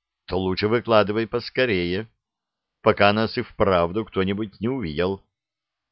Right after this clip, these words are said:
«Ага, замётано», осклабился Суси,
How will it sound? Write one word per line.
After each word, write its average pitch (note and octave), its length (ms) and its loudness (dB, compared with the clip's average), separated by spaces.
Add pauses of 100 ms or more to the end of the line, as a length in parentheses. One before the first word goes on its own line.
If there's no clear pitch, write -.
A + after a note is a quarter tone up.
(300)
«Ага, E2+ 580 2
замётано», F#2 800 -4 (520)
осклабился F#2 720 0
Суси, C#3+ 580 -2